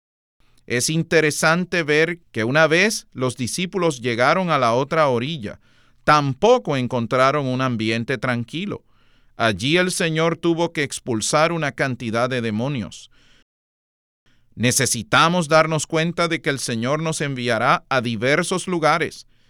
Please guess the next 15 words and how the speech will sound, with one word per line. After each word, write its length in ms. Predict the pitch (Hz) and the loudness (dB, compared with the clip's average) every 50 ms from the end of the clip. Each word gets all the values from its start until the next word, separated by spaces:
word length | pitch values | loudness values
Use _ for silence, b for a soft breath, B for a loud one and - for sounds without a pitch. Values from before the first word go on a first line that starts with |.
| _ _ _ _ | _ _ _ _
y 160 | - 131 131 | -6 -2 0
no 320 | 135 139 143 156 175 190 196 | 2 4 4 4 4 4 4
debemos 500 | 185 196 185 165 170 165 165 170 165 - | 2 2 2 2 0 0 0 -2 -4 -4
pensar 560 | - 180 175 180 180 - 151 127 127 127 143 | -4 -4 -4 -4 -2 0 2 2 2 2 0
que 140 | - 151 131 | -2 -4 -4
nos 220 | 127 123 120 - | -4 -4 -4 -6
esperarán 680 | 127 117 - - 131 120 110 110 107 117 117 131 147 160 | -6 -8 -6 -6 -4 -2 -2 -2 -2 -2 -2 -2 -4 -4
con 200 | - 147 127 117 | -4 -4 -4 -2
un 140 | 123 147 156 | -4 -4 -4
tapete 580 | - 143 110 - - - 135 143 - 165 165 165 | -2 -2 -4 -4 -4 -6 -6 -4 -2 -2 -2 -2
rojo 500 | 151 143 135 131 135 135 147 151 151 _ _ _ _ _ _ - | -2 -2 -2 -2 -2 -4 -4 -6 -8 _ _ _ _ _ _ -4
para 220 | - 117 120 120 | 0 2 2 2
darnos 440 | 117 123 123 131 135 143 147 143 - 139 | 4 4 4 4 2 0 -4 -4 -2 0
la 120 | 131 123 | 0 2
bienvenida, 760 | 120 120 113 113 110 110 107 110 139 180 190 151 107 - | 2 0 -2 -2 -4 -4 -4 -4 -4 -4 -4 -4 -6 -8